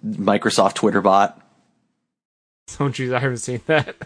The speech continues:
Speaker 1: Oh, you never saw that? Yeah,
Speaker 2: I,
Speaker 1: they,
Speaker 2: I don't wanna see it.
Speaker 1: Microsoft has a weird Twitter
Speaker 2: Oh,
Speaker 1: bot that,
Speaker 2: right.
Speaker 1: like
Speaker 2: They shut it down immediately, didn't they?
Speaker 1: Yeah, they shut it down immediately because people taught it to be racist.
Speaker 2: Oh, yeah, I thought you were gonna say that they brought it back. It's like, oh, God.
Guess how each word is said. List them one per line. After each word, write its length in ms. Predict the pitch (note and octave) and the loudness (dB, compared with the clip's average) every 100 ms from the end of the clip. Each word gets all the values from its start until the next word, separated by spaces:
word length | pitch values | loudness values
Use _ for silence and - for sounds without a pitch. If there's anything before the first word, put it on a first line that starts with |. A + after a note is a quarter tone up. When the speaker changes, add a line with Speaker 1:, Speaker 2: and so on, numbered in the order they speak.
| _ _ _ _ _ _ _ _ _ _ _ | _ _ _ _ _ _ _ _ _ _ _
Speaker 1:
Oh, 60 | A3 | 0
you 120 | D4+ | 2
never 180 | F#4 F#4+ | 2 0
saw 140 | - | 0
that? 400 | G4 A4 A4+ G#4 F#4 | 0 2 0 -2 -2
Yeah, 260 | G4 E4+ | 2 2
Speaker 2:
I, 40 | F#3 | 2
Speaker 1:
they, 240 | A3+ A#3+ | 0 -2
Speaker 2:
I 20 | |
don't 220 | G3 G3 | -4 -6
wanna 120 | B3 F3+ | -6 -8
see 160 | - | -2
it. 20 | |
Speaker 1:
Microsoft 520 | A#3 B3 C4 C4+ B3+ C4 | 0 0 0 0 0 0
has 160 | A#3+ | 2
a 40 | A#3+ | 2
weird 360 | A#3 A#3+ G3+ | 4 2 0
Twitter 240 | - A3 C#4 | 0 0 2
Speaker 2:
Oh, 80 | |
Speaker 1:
bot 240 | D4+ E4 - | 2 2 0
that, 60 | |
Speaker 2:
right. 260 | G#3 A3 E4+ | 2 2 2
Speaker 1:
like 100 | C#4 | 2
Speaker 2:
They 80 | G#3 | 2
shut 240 | B3+ C4+ | 2 2
it 100 | A3+ | 2
down 240 | B3 C#4+ A#3+ | 2 2 2
immediately, 400 | F#3 D3 C3 C3+ | 0 -2 -2 -2
didn't 220 | D#3 G3 | -4 -4
they? 160 | A#3 | -4
Speaker 1:
Yeah, 220 | B3 B3+ A3+ | 0 0 0
they 200 | F#3 G#3 | 0 0
shut 220 | - A3+ | 2 2
it 80 | G#3+ | 2
down 240 | A3 A#3 | 2 2
immediately 540 | G3+ E3 D#3 D#3 D#3+ | 2 2 2 4 2
because 280 | D#3+ E3 F3 | 0 0 0
people 280 | D3+ F#3 F#3 | 2 0 2
taught 240 | F#3+ E3+ | 2 2
it 80 | F3+ | 0
to 40 | F3+ | 0
be 100 | G#3 | 2
racist. 640 | G#3+ A#3+ - G#2 - - _ | 2 0 0 0 -2 -6 _
Speaker 2:
Oh, 80 | G3 | 0
yeah, 160 | F#3+ F3 | 2 2
I 60 | |
thought 200 | G3 G3+ | 2 0
you 100 | G3 | 0
were 40 | F3+ | 0
gonna 120 | F3 | 0
say 240 | F3+ E3+ | 2 0
that 60 | D3 | 0
they 160 | C#3 C#3+ | 0 0
brought 200 | C#3+ C3+ | 2 0
it 100 | - | 0
back. 340 | C#3 B2 - | -2 -2 -6
It's 120 | - | -12
like, 180 | D#3 - D3 | -12 -10 -10
oh, 80 | B2+ | -8
God. 320 | C3+ A#2+ | -6 -6